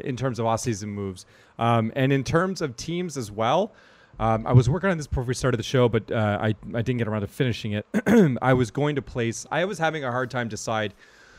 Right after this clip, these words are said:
who's gonna finish one two. I do think that Joel will finish the season as the champ.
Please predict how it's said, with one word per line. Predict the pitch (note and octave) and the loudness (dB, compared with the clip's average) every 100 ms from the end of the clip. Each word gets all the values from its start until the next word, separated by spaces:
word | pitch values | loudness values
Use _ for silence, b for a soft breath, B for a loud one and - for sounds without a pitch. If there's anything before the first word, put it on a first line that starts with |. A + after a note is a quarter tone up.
| b b b _ | b b b _
who's | - G#3 G3 | -2 0 2
gonna | F#3+ F3 | 0 0
finish | E3 D3 - | 0 0 0
one | C3 A#2+ | 0 0
two. | A#2+ G#2 | -2 -2
I | A2+ | 0
do | E3 F#3 | 0 0
think | F3+ D#3 - | 0 -2 2
that | C3+ G#2+ | 0 2
Joel | C#3 C3 C3 | 0 2 2
will | A#2 | -2
finish | - C3+ B2+ - | -4 -4 -4 -6
the | A2 | -10
season | B2+ A#2 A#2+ | -6 -6 -6
as | G#2+ | -8
the | G2 | -10
champ. | - B2+ F3 | -6 -6 -6